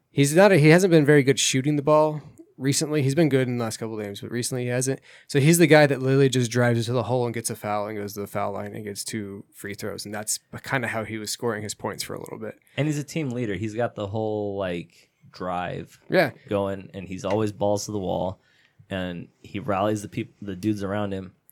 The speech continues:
Speaker 2: And if
Speaker 1: He
Speaker 2: Miami makes it far, it's literally because of his attitude, like,
Speaker 1: Exactly.
Speaker 2: pushing
Speaker 1: He
Speaker 2: people.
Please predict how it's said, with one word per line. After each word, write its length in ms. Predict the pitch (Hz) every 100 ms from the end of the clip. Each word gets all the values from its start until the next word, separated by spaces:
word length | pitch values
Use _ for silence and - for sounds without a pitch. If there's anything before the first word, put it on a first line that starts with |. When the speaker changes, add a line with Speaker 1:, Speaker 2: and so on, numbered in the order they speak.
| _
Speaker 2:
And 100 | 98
if 60 | 117
Speaker 1:
He 40 |
Speaker 2:
Miami 260 | 104 113 135
makes 280 | 110 123 -
it 80 | -
far, 300 | 113 113 92
it's 260 | 87 -
literally 380 | 95 110 110 101
because 300 | 95 87 90
of 80 | 90
his 120 | 85
attitude, 540 | 87 95 - 80 80
like, 80 | 95 - -
Speaker 1:
Exactly. 440 | 120 120 110 55 - _ _
Speaker 2:
pushing 220 | - 123
Speaker 1:
He 40 | 123
Speaker 2:
people. 360 | - 87 98